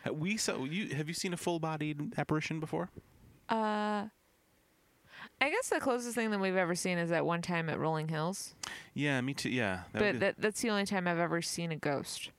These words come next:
Speaker 1: Yeah, that would be
Speaker 2: I've
Speaker 1: I
Speaker 2: heard so many things, but I've never seen a ghost other than that.
Speaker 1: Yeah, that was pretty star-, I've seen, like, a, like, a, I have, what I believe has happened to me, and what I, maybe there's an explanation for it, but I,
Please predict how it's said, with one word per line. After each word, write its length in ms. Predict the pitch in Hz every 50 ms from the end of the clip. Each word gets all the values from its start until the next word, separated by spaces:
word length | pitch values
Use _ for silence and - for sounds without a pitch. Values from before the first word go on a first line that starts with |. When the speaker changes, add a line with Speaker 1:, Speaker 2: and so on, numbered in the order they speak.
| _ - - - - - - - - -
Speaker 1:
Yeah, 260 | - 165 180 180 170
that 180 | 156 175 220 277
would 140 | 311 269 233
be 320 | 220 214 208 196 185 - - - - - - - - - - - -
Speaker 2:
I've 140 | - 220 220
Speaker 1:
I 20 |
Speaker 2:
heard 300 | - - 285 302 311 240
so 180 | - - - 247
many 220 | 240 233 233 220
things, 260 | 208 - 190 160 151 147
but 140 | - 156
I've 80 | 160 165
never 340 | 175 180 185 185 180 185 180
seen 560 | - - - - - 180 175 170 165 165 160
a 80 | - 156
ghost 400 | 151 - 151 147 151 147 - -
other 300 | - 147 156 156 151 151
than 300 | - 147 139 - 143 151 156 175 -
that. 200 | - 135 - - - - _
Speaker 1:
Yeah, 360 | - 143 147 147 139 127 117 107
that 160 | 110 113 123
was 260 | 175 175 156 135 -
pretty 460 | - - 139 120 113 110 107 98 98
star-, 380 | 90 - - - - - - - -
I've 160 | 117 139 -
seen, 300 | - - 233 254 269 262
like, 180 | 254 226 -
a, 320 | 160 139 123 113 107 101 95 92 - _ _ _ - - _ _ _ - - _ - _ -
like, 160 | 113 117 -
a, 240 | 113 104 101 95 92 - _ _ _ _ _ _ _ _ _ _ _ _ _ _ _ _ - - - -
I 200 | - 139 160 180
have, 160 | 185 185 135 120 131 - - 101 101 - - _ -
what 140 | 127 131 135
I 80 | 139
believe 340 | 139 131 143 131 127 123 113
has 100 | 101 -
happened 360 | - 98 90 - - - 85
to 80 | 87 87
me, 320 | 90 90 90 92 127 143 135
and 140 | 110 101 98
what 140 | 92 92 95
I, 80 | 92 90
maybe 340 | 92 95 95 95 95 92
there's 180 | 95 92 92 90
an 40 | 92
explanation 500 | 92 92 - - - 92 92 90 - 92
for 240 | 90 - 92 92 101
it, 120 | 113 -
but 80 | - 107
I, 80 | 107 107